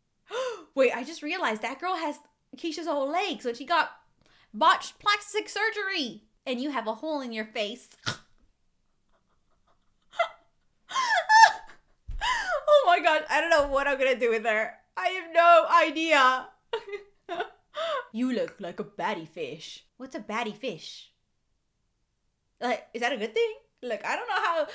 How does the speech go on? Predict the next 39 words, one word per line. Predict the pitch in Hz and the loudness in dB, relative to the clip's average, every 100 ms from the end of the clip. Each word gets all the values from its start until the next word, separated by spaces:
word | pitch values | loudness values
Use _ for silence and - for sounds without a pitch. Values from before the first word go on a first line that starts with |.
| - | -6
I | 285 | -4
don't | 415 | 0
know | 480 453 | 2 2
the | 311 | -2
lingo | 320 330 302 | -6 0 0
you | 294 311 | 0 -4
kids | 370 - | -4 -4
are | |
using | 247 339 523 302 | -2 -2 -2 -2
nowadays. | 240 226 220 202 202 | -2 -2 -2 -4 -4
Is | 302 | 0
that | 415 415 | 2 2
a | |
good | 392 | -4
thing? | 440 494 480 | -2 -2 -2
Do | 311 | -4
you | 330 | -2
wanna | 370 480 508 | 0 0 0
be | 554 | 4
called | 571 571 | 4 4
the | 571 | 2
batty | 622 622 | 2 0
fish | 640 698 466 | -2 -2 -2
or | 311 | 4
not? | 247 233 - - | 4 4 -2 -6
Uh, | 277 | -4
is | 302 | -2
that | 320 302 302 | 2 2 2
not | 302 | 0
a | |
good | 262 269 220 | -2 -4 -4
thing? | 208 180 - _ _ _ _ _ _ | -6 -6 -16 _ _ _ _ _ _
A | 294 226 - | 4 4 6
duck. | 269 208 - - - | 6 6 2 -12 -2
<gasps> | 622 762 622 494 370 - _ _ _ _ _ _ _ _ _ | 4 8 10 8 2 -12 _ _ _ _ _ _ _ _ _
Okay, | 254 247 202 175 180 | -6 -2 -4 -4 -8
you | 214 | -8
know | 277 | -6
what? | 285 226 254 | -4 -4 -6